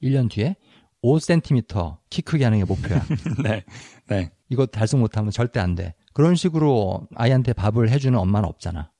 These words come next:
Speaker 2: 네.
Speaker 1: 그치?
Speaker 2: 그래서 어떻게 보면 우리 외국어 할 수 있는 애기,
Speaker 1: 음.
Speaker 2: 우리 안에 있는 외국어 할 수 있는 애기
Speaker 1: 음.
Speaker 2: 키우는 거예요. 외국어 배우는 게.
Speaker 1: 맞아. 이거 애기, 애기 키우는 거야.
Speaker 2: 네, 진짜.
Speaker 1: 어.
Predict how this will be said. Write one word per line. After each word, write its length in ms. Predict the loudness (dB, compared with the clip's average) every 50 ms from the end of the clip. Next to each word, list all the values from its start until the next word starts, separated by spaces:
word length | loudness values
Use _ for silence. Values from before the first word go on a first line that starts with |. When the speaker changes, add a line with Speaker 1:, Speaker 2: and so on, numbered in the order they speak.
| _
Speaker 2:
네. 200 | -4 -2 -2 0 -2
Speaker 1:
그치? 240 | -4 -6 -8 -10 -10 _ _
Speaker 2:
그래서 240 | -6 -6 -6 -6 -6 -6
어떻게 300 | -6 -6 -6 -2 0 0
보면 400 | 0 2 0 2 2 2 0 0 -2
우리 360 | -2 0 0 2 2 2 0 -2
외국어 1120 | -2 -2 0 0 0 0 -2 -2 0 2 2 4 4 2 2 2 2 2 2 2 0 0 -2
할 220 | -4 -4 -6 -6 -6
수 240 | -4 -4 -2 -2 -2
있는 440 | 0 0 0 0 0 0 0 -2 -4 -6
애기, 540 | -6 -6 -6 -4 -4 -4 -4 -4 -4 -8 -8 -4
Speaker 1:
음. 240 | -4 -2 -2 -4 -4
Speaker 2:
우리 180 | -4 -4 -2 -2
안에 320 | -2 -2 0 0 0 0 0
있는 400 | 0 0 0 0 0 -2 -4 -6 _ _ _ _ _ -6
외국어 320 | -4 -4 -2 0 0 0
할 160 | 0 -2 -4 -6
수 140 | -4 -4
있는 360 | -2 -2 0 0 -2 -4 -4 -8 -12
애기 420 | -12 -12 -10 -6 -6 -6 -6 -6 _ _ -4
Speaker 1:
음. 180 | -2 -2 -2 -4 _ _ _ -14
Speaker 2:
키우는 360 | -6 -2 0 0 0 0 0
거예요. 320 | -2 -4 -4 -6 -8 -12 _ _ _ _ _ _ -4
외국어 300 | -4 -4 -4 -2 -4 -4
배우는 320 | -4 -2 -2 -2 -2 -4 -4
게. 220 | -6 -8 -8 -10 _ _
Speaker 1:
맞아. 260 | -4 -2 -2 0 0 0 0 0 0
이거 100 | 0 0
애기, 320 | 0 -2 -2 -2 -6 -10 -8 -4
애기 200 | -2 0 0 0
키우는 300 | -2 0 0 2 2 2
거야. 360 | 0 -2 -4 -4 -6 -6 -10 _ _ -8
Speaker 2:
네, 340 | -4 -2 -2 -2 -4 -8 -12
진짜. 480 | -10 -8 -8 -8 -6 -6 -8 -8 -8 _ _ _ _ -10
Speaker 1:
어. 320 | -6 -4 -4 -4 -4 -6